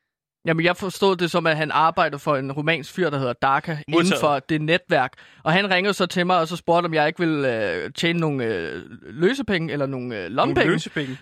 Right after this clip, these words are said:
Speaker 1: Lø-, lommepenge hedder det jo.
Speaker 2: Ja.
Speaker 1: Øh, løsepe-, <laughs> løsepenge kunne det så altså være, øh, på et andet tidspunkt. Men lommepenge spurgte han, om jeg ikke ville tjene, og det var så, at, øh, han sagde, at jeg skulle tage til Nordjylland, og så lede den her koalition af rumænske,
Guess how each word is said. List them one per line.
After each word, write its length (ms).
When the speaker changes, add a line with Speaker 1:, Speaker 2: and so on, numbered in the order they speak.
Speaker 1:
Lø-, 220
lommepenge 540
hedder 180
det 120
jo. 100
Speaker 2:
Ja. 140
Speaker 1:
Øh, 100
løsepe-, 560
<laughs> 140
løsepenge 360
kunne 140
det 120
så 100
altså 180
være, 220
øh, 280
på 140
et 80
andet 240
tidspunkt. 400
Men 260
lommepenge 540
spurgte 280
han, 100
om 120
jeg 140
ikke 100
ville 180
tjene, 360
og 120
det 80
var 120
så, 220
at, 220
øh, 200
han 120
sagde, 160
at 60
jeg 80
skulle 360
tage 160
til 140
Nordjylland, 600
og 100
så 120
lede 260
den 160
her 260
koalition 600
af 380
rumænske, 720